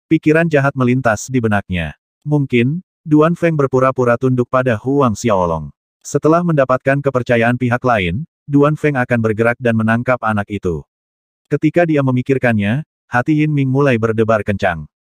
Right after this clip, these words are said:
Duan Feng menatap Yin Ming dan tidak menanggapi. "Baik, buatlah sumpahmu sekarang." Huang Xiaolong terkejut dengan perubahan situasi yang tiba-tiba, tetapi dia tahu bahwa dia harus melihat semuanya jika mereka berkomplot melawannya.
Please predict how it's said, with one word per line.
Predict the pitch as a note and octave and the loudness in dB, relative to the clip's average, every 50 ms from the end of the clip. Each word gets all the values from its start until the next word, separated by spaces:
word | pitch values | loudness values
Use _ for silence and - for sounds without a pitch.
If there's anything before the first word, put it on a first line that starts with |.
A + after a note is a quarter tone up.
| _ _ - | _ _ -4
Duan | D3 D3+ D3+ D3+ D#3+ D#3+ | 0 2 4 4 4 2
Feng | D#3 - D3+ D3+ D3+ | 0 0 -2 0 0
menatap | C#3+ C3 B2+ B2 C3+ C3 - C3 | 0 0 0 0 0 -2 0 0
Yin | C3 C3+ C3+ | 0 0 0
Ming | C3 B2 A#2 A#2+ C3+ C3+ B2+ | 2 2 0 0 0 0 2
dan | A#2+ A#2 A#2+ | 2 2 2
tidak | - D#3 D3+ D3 B2+ | 0 0 0 2 0
menanggapi. | A2+ G#2+ G2+ G2 F#2+ F#2+ F2+ - F#2 F2 D#2 D2 - _ _ _ _ _ - | 2 0 0 0 2 0 0 0 -2 -6 -8 -10 -14 _ _ _ _ _ -6
"Baik, | C3+ C#3 C3+ C3 A#2 G#2 G2+ - _ _ _ | -2 0 0 0 0 -2 -6 -10 _ _ _
buatlah | D3+ D3 D3 C#3+ C#3+ - C#3 C#3+ D3+ D3 | 0 2 2 2 2 2 2 0 0 0
sumpahmu | - D3 C#3 C3+ - C#3 C#3+ C#3+ C#3 C#3+ C3+ | -2 -2 -2 0 0 0 0 0 0 -2 -2
sekarang." | - - B2+ - A#2 G#2 F#2+ F2 E2 D#2 D2+ - _ _ _ _ | -2 -4 -4 -2 0 0 0 -2 -4 -6 -12 -16 _ _ _ _
Huang | D#3 D3+ D3 D#3+ E3+ | 2 2 2 2 0
Xiaolong | - - D#3 C#3 C3 B2+ C3 C#3 C#3+ | 0 2 2 4 4 4 2 2 0
terkejut | - C#3+ B2+ - B2 A2+ C3 C#3 | 0 0 0 0 0 0 0 0
dengan | C#3 C3 A#2+ A#2 A2+ | 0 0 2 2 0
perubahan | A2+ A#2 A2 G#2+ G#2 G#2 A2+ A2+ | 0 0 0 0 2 0 0 -2
situasi | - C3 B2 B2+ A#2+ A#2 - - B2+ A#2 | -4 -4 -2 0 0 0 0 0 0 0
yang | A#2 | 0
tiba-tiba, | A2+ - C3 B2+ B2+ - E3 D#3 A#2+ G2 E2+ D#2+ - - _ _ _ _ | 0 0 0 0 0 2 2 2 2 2 0 0 -4 -10 _ _ _ _
tetapi | D3+ D3 - C3+ - E3+ E3+ C#3+ | -2 0 0 0 0 0 0 0
dia | C3 | 0
tahu | A#2 - G#2+ G#2+ G#2 | 0 0 0 0 2
bahwa | G#2 G2+ G2 G#2 A2+ | 0 0 2 0 0
dia | A#2 A#2+ A#2 G#2+ | 0 -2 -2 -2
harus | G#2 A2+ A#2 A#2 - B2+ | 0 -2 -2 -2 -2 -2
melihat | B2 B2 B2 A#2 A#2 - | 0 0 0 0 -2 -2
semuanya | - C#3 C3 C3 C3 B2+ A#2+ G#2 F#2 F#2+ | -4 -2 0 0 2 2 2 0 0 0
jika | A2 B2 - B2+ | -2 -2 -2 0
mereka | B2 A#2+ A#2+ A#2+ C3 - A#2+ G2+ | 0 0 0 -2 -2 0 -2 0
berkomplot | F#2 G#2 A2+ - - B2+ C3 C3+ C3 B2 G#2+ - | 0 -2 -2 0 0 0 0 0 0 0 -2 0
melawannya. | G2+ G2+ G2+ F#2+ F#2 F#2 F2 E2 D#2+ D2+ | 0 0 0 0 0 0 -2 -2 -6 -8